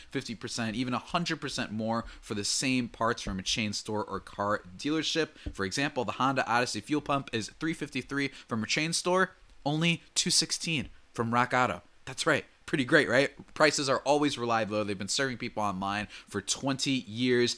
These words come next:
They have everything from brake parts, tail lamps, motor oil, and even new carpet. So go explore their easy-to-use website today to find the solution to your auto part needs.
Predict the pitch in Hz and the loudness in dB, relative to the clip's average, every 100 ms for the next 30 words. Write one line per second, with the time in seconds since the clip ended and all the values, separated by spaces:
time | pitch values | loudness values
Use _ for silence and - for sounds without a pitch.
0 | - - 120 - 151 139 - 120 113 95 | -4 0 0 4 4 4 0 -2 -2 2
1 | 120 - 123 110 - 110 107 107 101 110 | 2 2 2 2 0 -2 0 -2 -4 -4
2 | 101 98 98 95 113 113 110 101 101 104 | -2 -2 -2 -4 -4 -2 -2 -4 -2 -2
3 | 98 - - 147 156 165 - - - 117 | -2 -6 2 2 4 0 -2 -6 -6 0
4 | 107 160 160 - 147 131 131 139 131 131 | 4 4 4 2 2 2 0 -2 -2 -2
5 | 113 117 - 113 - 110 113 - 110 104 | 0 0 0 -2 -2 -2 -4 -2 -2 0
6 | 101 113 107 101 - 90 104 - 101 - | -2 -2 -4 -4 -6 -4 -6 -4 -4 -4
7 | 104 143 175 175 - | -4 -2 -2 -2 -4